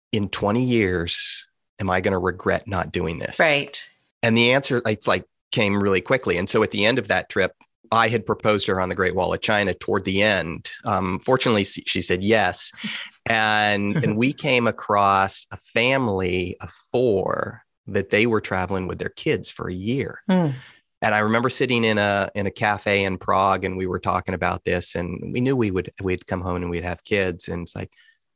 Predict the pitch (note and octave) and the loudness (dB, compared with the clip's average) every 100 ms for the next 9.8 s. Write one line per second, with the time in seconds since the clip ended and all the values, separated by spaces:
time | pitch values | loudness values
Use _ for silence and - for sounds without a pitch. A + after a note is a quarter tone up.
0 | _ - D#3+ G#3 C3+ A#2 - A2 G#2+ D#2+ | _ -10 -4 -2 -4 -6 -4 -2 -2 -8
1 | - F2+ E2 E2+ G#2 D#3+ - D#3 D3+ F#3 | -6 -4 -2 -2 -2 -6 -8 -4 0 2
2 | C4 G#3 E3+ D#3 C3 C#3 D3 A2+ A2+ A2 | 2 2 2 4 2 0 0 -2 0 0
3 | - A#2 A2 A2 G#2 G2+ A2 G2+ A2+ C3 | 4 6 6 6 4 2 -2 2 2 2
4 | - B2 G#2 A2 G#2+ A#2 A#2 G#2+ G#2 G#2 | 0 0 2 0 -2 -2 0 2 2 0
5 | A2 G#2+ C3 C#3+ - C3 A#2+ A2 F#2+ - | -2 -2 -2 -2 0 0 0 -2 -4 0
6 | G2+ G#2 G2 - F#2+ F#2+ F#2+ F#2+ F#2+ F#2+ | 2 4 2 0 -2 0 0 2 2 2
7 | F#2 - - - - G#2+ - A2 A2+ A2+ | -2 -12 -16 -6 0 0 0 0 2 2
8 | A#2 G#2 G#2 - G2 F#2+ F#2 F2+ - F2 | 0 -2 -4 -2 -2 0 0 -2 -4 -4
9 | - - - - E3 E3+ E3 | -4 -4 -4 -2 0 0 -2